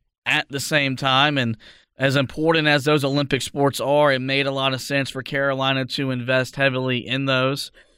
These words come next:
Um, and Keenan, you know, you, when you, when you hire a new head coach, there's gonna be changes that you gotta invest in on, on that front as well. But this is something that is long overdue, and I, I, I think it's,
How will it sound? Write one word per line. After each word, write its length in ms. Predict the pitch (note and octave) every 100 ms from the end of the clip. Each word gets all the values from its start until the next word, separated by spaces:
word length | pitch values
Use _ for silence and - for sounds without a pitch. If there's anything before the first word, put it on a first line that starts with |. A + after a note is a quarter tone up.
| _ _
Um, 220 | A#2+ B2+ C3+
and 120 | B2+
Keenan, 680 | C#3+ C#3+ C#3+ C#3+ C#3+ C3+ C3
you 80 |
know, 100 | C3
you, 220 | C3 B2+ B2+
when 100 | C3+
you, 160 | C3+
when 140 | B2 C3+
you 80 |
hire 380 | C3 C3+ C#3+ C#3
a 20 |
new 160 | C3+ C3+
head 240 | C3+ B2+
coach, 300 | C#3 C3 C3
there's 160 | C#3 B2
gonna 180 | C3 C3
be 100 | B2+
changes 720 | - C3 C3 B2+ C3 B2 - - - _ _
that 180 | C3 B2+
you 60 | C3+
gotta 200 | C#3+ C#3
invest 480 | C3 B2+ C#3 - C#3
in 360 | C3+ C3+ C3
on, 280 | B2+ A#2 C#3+
on 160 | C#3 C#3
that 200 | C#3 B2+
front 320 | - C#3+ C3
as 120 | B2+
well. 280 | C3+ D#3 C#3
But 220 | B2 A2+ - - - _
this 300 | B2 F3 -
is 160 | F3+ -
something 520 | F3+ F3+ E3 E3 D#3
that 320 | D3 D3 C3 - _ _ C#3
is 180 | C#3
long 320 | C#3 D#3 E3 E3
overdue, 600 | D#3 D3 C3+ D3 D#3 D3
and 80 |
I, 160 | C3+ C3+
I, 300 | B2+ C#3 C3
I 20 |
think 320 | C#3 D#3 D#3+
it's, 360 | D#3 C#3+ -